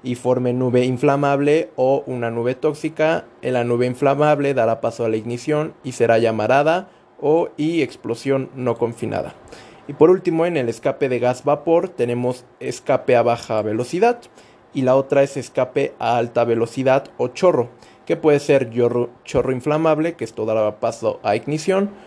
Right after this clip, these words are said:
o la otra es chorro tóxico. En otra fuente y a manera de repaso tenemos que una nube tóxica se produce por la liberación incontrolada de productos químicos peligrosos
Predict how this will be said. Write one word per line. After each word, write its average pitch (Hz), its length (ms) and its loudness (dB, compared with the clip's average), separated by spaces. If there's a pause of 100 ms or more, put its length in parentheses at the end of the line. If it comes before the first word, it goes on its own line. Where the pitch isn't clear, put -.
(140)
o 151 120 6
la 143 160 6
otra 127 240 -4
es - 140 -10
chorro 120 340 -6
tóxico. - 600 -16 (1400)
En 156 160 2
otra 196 240 4
fuente 185 420 0
y 175 180 0
a 120 100 4
manera 123 340 0
de 127 60 2
repaso 135 520 0
tenemos 123 440 -4
que 139 320 0
una 127 200 0
nube 127 260 2
tóxica 135 680 -2
se - 200 -4
produce 127 680 0 (280)
por 120 220 4
la 117 160 4
liberación 117 720 -2 (100)
incontrolada 120 1000 0
de 120 100 0
productos 113 800 -4
químicos 123 540 0
peligrosos 117 800 0